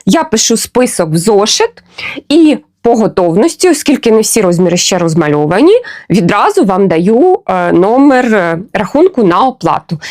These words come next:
Після оплати посилки висилаємо новою поштою по Україні. Друзі, тільки по Україні. Якщо ви живете за кордоном,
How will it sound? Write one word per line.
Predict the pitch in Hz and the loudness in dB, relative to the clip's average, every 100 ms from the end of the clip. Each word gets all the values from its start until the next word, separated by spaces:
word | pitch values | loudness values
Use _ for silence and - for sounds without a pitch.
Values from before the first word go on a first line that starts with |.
| - - | -6 -4
Після | 262 190 156 | -2 0 -2
оплати | 151 175 180 349 494 - | -2 -2 -2 0 -2 -2
посилки | - 240 233 185 | -4 -2 -2 -2
висилаємо | 156 - 170 175 330 427 427 - - - | -4 -4 -2 0 2 2 2 -2 -10 -2
новою | 202 202 160 160 147 | 0 2 0 0 -2
поштою | - 233 403 - 359 320 | -2 0 0 0 0 0
по | 302 - 180 | -2 -2 0
Україні. | 202 - 208 247 - 196 202 175 180 151 | 0 0 -2 -2 -2 -2 0 2 2 2
Друзі, | 147 233 165 151 - - - | 2 2 0 -4 -8 -16 -4
тільки | 247 427 508 440 - | 0 2 2 -2 -2
по | - | 0
Україні. | 226 330 302 262 262 185 151 147 | 2 2 0 0 2 2 2 0
Якщо | 202 - 269 | -2 0 0
ви | 214 | 0
живете | 196 202 196 196 | 0 0 0 0
за | 240 | -2
кордоном, | 262 339 392 508 508 | -2 0 2 4 2